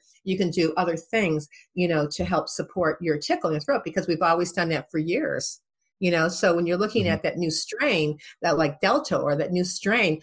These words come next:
Speaker 1: which is, um, you know, which is a, a variant of the original, but is really a strain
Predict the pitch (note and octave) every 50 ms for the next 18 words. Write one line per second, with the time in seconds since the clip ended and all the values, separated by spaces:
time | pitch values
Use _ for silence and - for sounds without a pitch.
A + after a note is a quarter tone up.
0 | - - - - - F3+ D#3 D3+ D3 - - - D3+ C#3+ C#3 C#3 C#3 - _ _
1 | - F#3+ E3 D3+ C#3+ C3+ A#2+ - - F#3+ F#3+ F3+ - - C3 D#3+ D3 C#3+ - D3
2 | C#3+ C#3+ D3 C#3 C#3+ - - - - - - - F3+ D#3 D3 D3 F#3+ F#3+ A3 A#3
3 | A3 F#3+ E3 D3 D3 - _ - E3 D#3+ D3+ D3+ D3+ D3+ D#3+ D#3+ D3 C#3 - E3
4 | D#3 D3 D3+ D3 D3+ E3+ G#3 A#3 A#3 - - - D#3+ C#3 B2+ C3 C3+ E3+ G3+ -
5 | - - - - - - F3+ D#3+ D3+ - - D#3+ F3 G3+ G#3+ G#3+ F#3 D3+ C#3 -
6 | - - - - E3+ E3+ F#3 G#3 G#3+ A3+ A3